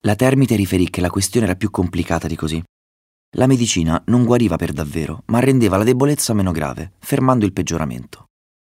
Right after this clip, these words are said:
Campa si sgonfiò deluso. Rufa invece si animò all'improvviso.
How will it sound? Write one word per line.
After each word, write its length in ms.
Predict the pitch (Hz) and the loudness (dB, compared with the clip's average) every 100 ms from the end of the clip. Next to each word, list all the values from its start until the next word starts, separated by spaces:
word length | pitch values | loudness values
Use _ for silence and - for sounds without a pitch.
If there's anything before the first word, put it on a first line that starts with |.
| _ _ | _ _
Campa 320 | - 117 104 | 0 0 0
si 140 | 92 90 | -2 -2
sgonfiò 360 | 82 87 - | 0 -2 0
deluso. 500 | 82 78 73 69 73 - _ - | -2 -2 -4 -8 -12 -16 _ -2
Rufa 340 | 107 160 160 135 | 4 4 4 2
invece 320 | 113 131 120 | 4 4 2
si 100 | 104 | 2
animò 220 | 98 98 | 2 4
all'improvviso. 720 | 87 85 80 78 73 69 73 | 2 0 -2 -4 -4 -6 -10